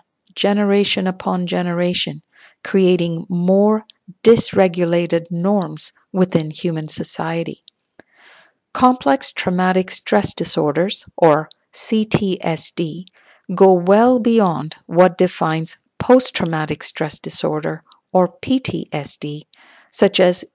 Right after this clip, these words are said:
intrusive re-experiencing of traumatic memories, avoidance of reminders of traumatic memories, emotional numbing, and hyperarousal,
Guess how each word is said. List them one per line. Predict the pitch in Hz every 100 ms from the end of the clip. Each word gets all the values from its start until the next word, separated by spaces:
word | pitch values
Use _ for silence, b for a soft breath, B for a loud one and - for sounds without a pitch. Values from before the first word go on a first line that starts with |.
| _
intrusive | 220 220 - 202 180 180 170 175
re-experiencing | 208 202 - - 175 175 170 165 - 160
of | 156
traumatic | - 165 160 160 156
memories, | 170 185 190 196 196 - - b b b -
avoidance | 170 170 180 180 190 180
of | 160
reminders | 160 160 160 170 180 180 180 175
of | 165
traumatic | - 165 160 156 151 -
memories, | 170 175 175 175 170 - b b b -
emotional | 180 175 196 202 - 170
numbing, | 165 160 160 160 165 165 -
and | 160
hyperarousal, | - - 170 170 165 - 151 151 147 156 -